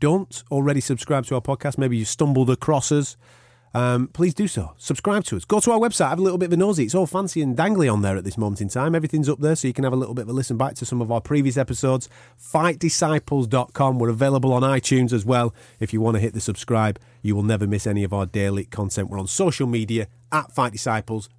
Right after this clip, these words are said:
Facebook, Twitter, and Instagram. Now, before we get stuck into any talk about bashing people in the face, I just want to, um, obviously make people aware that somebody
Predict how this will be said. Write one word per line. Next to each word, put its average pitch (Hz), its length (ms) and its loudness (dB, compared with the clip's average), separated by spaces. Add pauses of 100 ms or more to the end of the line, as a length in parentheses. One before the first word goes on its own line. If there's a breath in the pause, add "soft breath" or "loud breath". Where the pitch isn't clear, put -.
Facebook, 156 480 0
Twitter, 131 400 0 (480)
and 139 320 4 (200)
Instagram. 123 800 0
Now, 147 240 0
before 180 280 2
we 202 80 -2
get 180 140 -2
stuck - 180 -4
into 160 300 -2
any 196 140 2
talk - 340 0
about 135 320 0 (680 soft breath)
bashing 170 420 2
people 156 340 0
in 156 120 2
the 147 60 0
face, - 560 -2 (280 soft breath)
I 117 80 -4
just 127 160 -6
want 135 160 0
to, 117 260 0
um, 107 400 -4
obviously 107 300 -10
make 107 220 -10
people 127 260 -8
aware 101 480 -4 (460 soft breath)
that - 180 -14
somebody 170 680 4